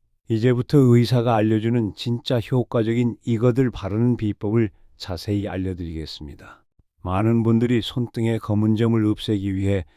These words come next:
값비싼 화장품이나 민간요법을 시도하지만 대부분 큰 효과를 보지 못하고 좌절하십니다. 앞에서 설명드렸듯이 검은 점은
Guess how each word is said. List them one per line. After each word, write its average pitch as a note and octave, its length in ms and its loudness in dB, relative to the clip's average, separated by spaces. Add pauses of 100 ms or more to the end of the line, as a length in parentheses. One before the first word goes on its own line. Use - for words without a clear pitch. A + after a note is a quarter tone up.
(200)
값비싼 G#2+ 540 -6
화장품이나 G2 800 -6 (240)
민간요법을 A2 800 2
시도하지만 E2+ 800 -8 (480)
대부분 C3 520 4
큰 D#3 360 4
효과를 B2 480 0
보지 G#2 280 -2
못하고 F#2 560 -4
좌절하십니다. D#2 1080 -8 (420)
앞에서 A#2 400 -2
설명드렸듯이 G#2 1080 -2 (180)
검은 A#2+ 380 2
점은 A#2+ 440 2